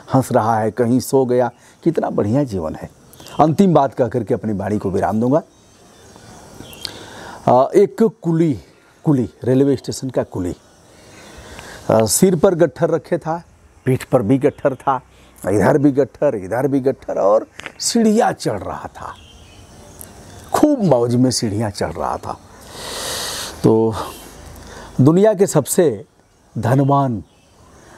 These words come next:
व्यक्ति ने उसे देखा और कहा, देखता रह गया, कहा, "काश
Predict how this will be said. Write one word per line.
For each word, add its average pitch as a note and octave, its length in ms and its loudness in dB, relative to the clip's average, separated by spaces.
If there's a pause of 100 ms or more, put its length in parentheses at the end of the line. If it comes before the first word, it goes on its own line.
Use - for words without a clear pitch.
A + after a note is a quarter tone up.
(120)
व्यक्ति B2 380 4
ने D3 100 4
उसे C3 280 0
देखा G2 420 -2
और F#2 100 -6
कहा, - 320 -8 (1000)
देखता C#3 360 4
रह F2+ 120 -6
गया, - 280 -12 (1400)
कहा, C3+ 300 2 (360)
"काश F3 640 2